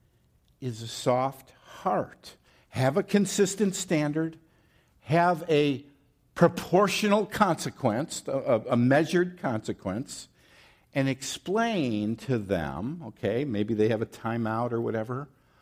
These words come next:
"What I'm looking for is a soft heart." Not looking for just clean up the toys or apologize to your brother,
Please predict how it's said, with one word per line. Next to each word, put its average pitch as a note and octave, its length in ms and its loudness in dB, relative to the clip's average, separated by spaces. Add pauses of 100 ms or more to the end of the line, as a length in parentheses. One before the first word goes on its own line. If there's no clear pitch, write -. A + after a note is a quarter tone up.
(360)
"What G#2+ 260 2
I'm A#2+ 320 -2
looking D3+ 600 -4
for D#2+ 920 -10 (1400)
is A#2+ 200 -14
a D3 100 -12
soft - 960 -10 (280)
heart." F#3+ 840 -12 (1400)
Not E3+ 320 -2
looking G3+ 340 0
for D#3 380 2
just C#3+ 480 -4
clean E3+ 260 4
up D#3+ 220 2
the D#3 80 0
toys D#3 580 2
or C#3 220 2 (360)
apologize D#3 840 2
to - 160 -2
your C#3+ 160 4
brother, C#3+ 300 0